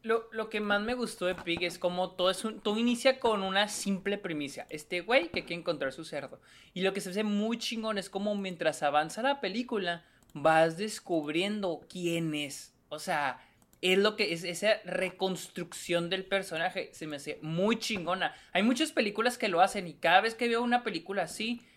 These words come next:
digo, "Verga, está muy buena". O sea, es, es, es como, como en, también creo que donde aplican una estructura similar con el personaje es con, ay, eh, Sound of Metal,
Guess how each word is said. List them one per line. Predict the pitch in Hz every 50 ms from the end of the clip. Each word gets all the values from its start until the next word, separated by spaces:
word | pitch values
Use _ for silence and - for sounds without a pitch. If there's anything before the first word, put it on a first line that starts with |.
| _ _ -
digo, | 170 170 156 156 143 131 120 123 - -
"Verga, | 156 160 160 160 170 175 170 165 147 151 147
está | 135 - - - 139 139 131 - - -
muy | 151 151 151 151 151 151 156 160 160 160 160 160 156
buena". | 143 135 135 143 143 147 151 143 135 123 - _ _ _ _ _ -
O |
sea, | 139 139 135 135 131 131 131 131 131 - - - - _
es, | - 180 220 -
es, | 226 220 - -
es | 247 226 233
como, | - 262 277 285 285 277 269 254 - - -
como | - 208 202 190 190 190 190 190 190 185 185 185 185 180
en, | 180 180 175 175 165 160 160 160 - -
también | - 175 165 175 175 165
creo | 202 208 208
que | 240 240
donde | 240 226 208 180 160
aplican | - - - 170 170 170 - 190 185 190
una | 185 185 190
estructura | 196 190 - - 165 - - - 156 165 175
similar | 170 180 165 147 139 131
con | - 175
el | 175
personaje | 175 165 151 - 151 143 143 156
es | 156 -
con, | - - 170 170 170 165 160 151 143 135 -
ay, | - 117 147 156 156 147 135 -
eh, | 139 139 139 135 135 135
Sound | 135 - 165 160 165 175
of | 185 165
Metal, | 160 160 156 156 156 139 123